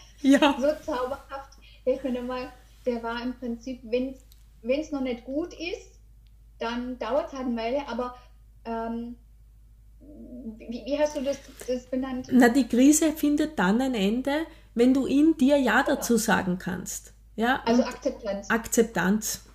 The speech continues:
Speaker 1: Ja, sagen
Speaker 2: So,
Speaker 1: wir's mal
Speaker 2: ich
Speaker 1: so.
Speaker 2: Genau, akzeptiere, was ist, wenn du's im Moment nicht änderst, ändern kannst.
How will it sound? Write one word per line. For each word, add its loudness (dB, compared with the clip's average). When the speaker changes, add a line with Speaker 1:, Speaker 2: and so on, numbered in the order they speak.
Speaker 1:
Ja, 2
sagen 0
Speaker 2:
So, 4
Speaker 1:
wir's 2
mal 4
Speaker 2:
ich 2
Speaker 1:
so. -2
Speaker 2:
Genau, -2
akzeptiere, -4
was -8
ist, -6
wenn -8
du's -10
im -8
Moment -6
nicht -14
änderst, -8
ändern -10
kannst. -20